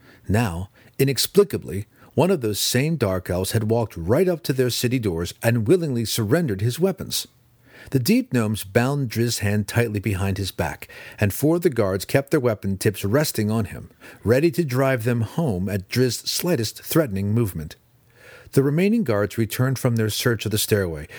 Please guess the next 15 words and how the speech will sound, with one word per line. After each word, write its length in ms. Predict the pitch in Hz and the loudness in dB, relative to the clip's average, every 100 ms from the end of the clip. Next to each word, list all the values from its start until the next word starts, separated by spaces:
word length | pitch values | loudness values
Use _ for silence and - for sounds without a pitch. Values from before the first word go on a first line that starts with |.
| - - | -8 -2
reporting 420 | 101 139 123 113 | 0 2 2 0
that 140 | 101 | 0
no 240 | 95 127 170 | 2 2 2
other 160 | 165 | 0
Drow 340 | 139 127 123 113 | -2 0 0 0
elves 360 | 107 101 98 - | -2 -2 -2 -2
anywhere 400 | 156 165 104 101 | 0 2 2 0
in 160 | 127 113 | 0 0
the 40 | |
vicinity. 600 | 117 - 160 101 - - _ _ _ - - - | 0 0 -2 -2 -6 -16 _ _ _ -20 -14 -2
The 100 | 123 | 2
leader 220 | 175 214 | 2 2
remained 440 | 214 131 110 113 | 0 0 0 0
suspicious, 640 | - 123 - 190 - 90 - | -2 -4 2 2 2 -6 -6
though, 360 | - - 92 | -8 -8 -12